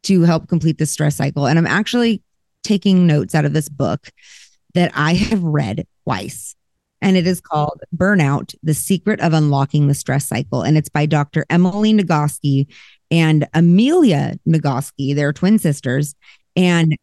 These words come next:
this book, it has changed my life personally. Really talks about burnout.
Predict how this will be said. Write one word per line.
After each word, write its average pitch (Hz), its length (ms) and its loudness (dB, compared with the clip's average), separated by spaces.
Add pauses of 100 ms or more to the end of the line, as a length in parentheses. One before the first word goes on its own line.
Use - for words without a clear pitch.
(140)
this 202 340 0
book, 175 400 0 (440)
it 196 160 2
has 175 240 2
changed 156 580 0
my 151 160 -2
life 131 280 -4
personally. 107 540 -10 (680)
Really 214 400 2
talks 196 400 -2
about 147 520 0
burnout. 160 500 0